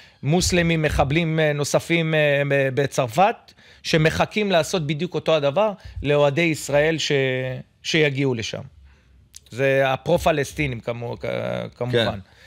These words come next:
Speaker 1: אה, גם בבריסל וגם במקומות האלה, בכל זה. עכשיו ממש צריך להיזהר, כי זה מה שהם ינסו לעשות, ולהראות את זה ברשתות החברתיות, וזה דבר שהוא מסוכן, ואני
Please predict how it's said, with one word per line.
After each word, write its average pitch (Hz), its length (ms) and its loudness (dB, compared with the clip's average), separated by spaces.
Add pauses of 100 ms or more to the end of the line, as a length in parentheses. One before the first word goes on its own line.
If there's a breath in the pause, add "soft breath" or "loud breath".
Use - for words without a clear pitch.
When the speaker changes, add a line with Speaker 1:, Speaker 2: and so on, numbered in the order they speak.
(360 loud breath)
Speaker 1:
אה, 123 540 2 (1200 soft breath)
גם 180 220 2
בבריסל 190 580 2
וגם 175 220 2
במקומות 165 480 2
האלה, 175 240 4
בכל 156 400 0
זה. 170 160 0
עכשיו 233 360 0 (100)
ממש 175 320 2
צריך 196 300 -2
להיזהר, 170 380 2 (100)
כי 170 160 -4
זה 165 120 0
מה 208 120 0
שהם - 1040 -2
ינסו 175 320 -2
לעשות, 170 540 0
ולהראות 139 560 2
את 151 80 -2
זה 151 100 2
ברשתות 135 540 0
החברתיות, 123 640 -2
וזה 131 220 -2
דבר 131 220 0
שהוא 139 200 -4
מסוכן, 127 480 -2
ואני 143 320 0